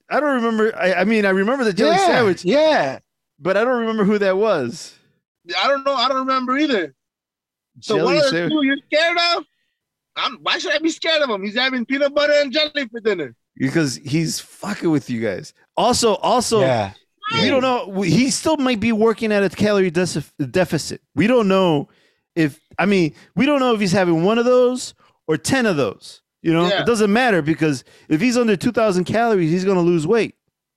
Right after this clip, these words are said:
Speaker 2: Right.
Speaker 1: Mm? Also,
Speaker 2: Yeah.
Speaker 1: he's lifting. He's lifting. So that's the other thing. So, like,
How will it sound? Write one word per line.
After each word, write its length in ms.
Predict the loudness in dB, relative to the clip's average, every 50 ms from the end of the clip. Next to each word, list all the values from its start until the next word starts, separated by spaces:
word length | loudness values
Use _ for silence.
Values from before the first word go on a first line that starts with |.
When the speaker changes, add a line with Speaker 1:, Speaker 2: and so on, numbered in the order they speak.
| _ _ _ -6
Speaker 2:
Right. 340 | -2 -2 0 0 -2 -4 -8
Speaker 1:
Mm? 200 | -10 -12 -12 -12 -12 _ -2
Also, 360 | 0 2 2 2 2 2 2
Speaker 2:
Yeah. 80 | 2 2
Speaker 1:
he's 160 | 0 -2 -2 -2
lifting. 560 | -2 -2 -2 -4 -8 -10 -10 -10 -12 -14 -16 -14
He's 200 | -14 -12 -8 -4
lifting. 400 | -4 -4 -4 -4 -8 -14 -12 -6
So 300 | -4 -2 -2 -2 -4 _ -16 _ _ _ _ -10
that's 180 | -8 -6 -2
the 80 | 0 0
other 160 | 0 0 -2
thing. 240 | -2 -2 -4 -4 -6 -12 -20 -20 -20 _ _ _ _ -6
So, 340 | -2 0 2 0 0 -2 _ _ _ _ -8
like, 400 | -4 -2 -2 -2 -4 -8 -14 _